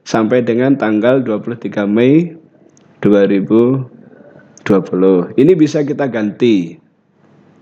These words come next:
Ya, bisa kita ganti manual seperti ini, diganti. Misalnya, kita menghendaki cepat, eh, dua hari, misalnya, ini bisa. Nah, itu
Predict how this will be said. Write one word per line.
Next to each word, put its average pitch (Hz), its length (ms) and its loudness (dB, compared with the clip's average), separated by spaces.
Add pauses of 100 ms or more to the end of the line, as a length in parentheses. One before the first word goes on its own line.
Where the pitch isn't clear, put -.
(680)
Ya, - 80 -6
bisa 107 300 -2
kita 107 260 0
ganti 107 480 -2
manual 110 480 0
seperti 104 400 -6
ini, 117 160 0
diganti. 113 640 0 (320)
Misalnya, 120 320 0
kita 120 80 0
menghendaki 120 560 0
cepat, - 400 -4 (800)
eh, 113 480 2
dua 117 160 2
hari, 127 480 0 (240)
misalnya, 107 720 -6 (1040)
ini 110 160 2
bisa. 101 400 -4 (2750)
Nah, 107 160 0
itu 139 480 0